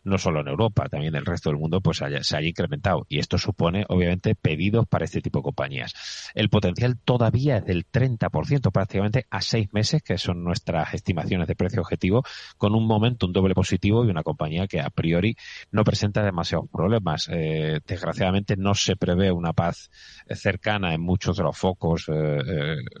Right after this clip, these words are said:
geopolíticos que tenemos en, en el mundo. Así que Rheinmetall es una apuesta segura. Y en el caso de Vinci hemos tenido últimamente algunos problemas con temas de valoración de activos en Francia,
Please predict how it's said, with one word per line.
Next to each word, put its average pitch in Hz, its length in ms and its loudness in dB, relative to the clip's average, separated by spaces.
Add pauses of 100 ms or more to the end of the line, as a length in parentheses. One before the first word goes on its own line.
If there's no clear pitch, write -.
(140)
geopolíticos 90 640 0
que 90 100 -4
tenemos 78 360 -2
en, 71 240 -4
en 78 100 -4
el 82 80 -2
mundo. 98 300 2
Así 87 160 -6
que 87 100 -10
Rheinmetall 85 460 -2 (340)
es 98 160 -2
una 104 120 2
apuesta 92 340 0
segura. 98 380 0 (300)
Y 120 100 -2
en 110 60 2
el 110 100 0
caso 151 240 2
de 151 100 6
Vinci 165 440 2
hemos 123 220 2
tenido 143 320 2
últimamente 110 600 2
algunos 95 360 0
problemas 92 500 2
con 78 260 -12
temas 101 280 -2
de 98 60 -2
valoración 82 500 -2
de 85 80 -2
activos 104 500 0
en 78 100 -6
Francia, 117 460 -4